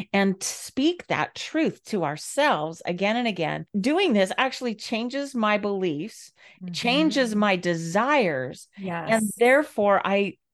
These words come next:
Speaker 1: act differently. And that's God's job, is to transform me. So he
Speaker 2: Mm-hmm.
Speaker 1: uses that. It's an amazing thing. So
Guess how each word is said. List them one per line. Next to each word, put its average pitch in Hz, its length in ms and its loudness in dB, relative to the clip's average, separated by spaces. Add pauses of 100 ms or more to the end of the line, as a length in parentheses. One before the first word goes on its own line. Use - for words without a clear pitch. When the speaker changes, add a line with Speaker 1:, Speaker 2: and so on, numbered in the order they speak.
(140)
Speaker 1:
act 233 320 -6
differently. 175 640 -2
And 240 100 0
that's 320 360 -2 (200)
God's 311 480 -2
job, 240 360 2
is 226 140 -2
to 262 100 -4
transform 247 640 -2
me. 196 320 -4
So 240 280 4
he 240 180 0
Speaker 2:
Mm-hmm. 220 120 -10
Speaker 1:
uses 339 360 -4
that. 151 200 0
It's 240 160 2
an 247 120 0
amazing 233 500 0
thing. 330 220 -4
So 269 720 0